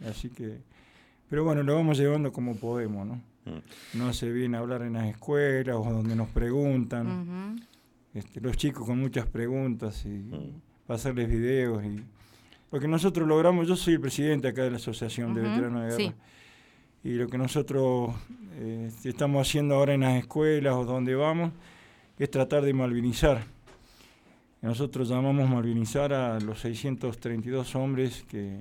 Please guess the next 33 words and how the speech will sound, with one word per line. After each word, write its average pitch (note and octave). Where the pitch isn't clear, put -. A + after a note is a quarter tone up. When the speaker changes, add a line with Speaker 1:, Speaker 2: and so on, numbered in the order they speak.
Speaker 1:
que B2
murieron C3
en B2+
las A#2+
islas. D#3
Después, D3+
lo C3+
segundo C#3+
es C3+
que A2
en B2
lo A#2
que B2+
va C#3+
del C#3
año D3
y B2+
estos C3+
años C#3
atrás, D3
hay B2+
compañeros C3
míos C3+
que B2
han B2+
tomado C3
la B2+
decisión B2
de B2+
quitarse B2+
la A#2+
vida C#3
Speaker 3:
Ujú. D#3+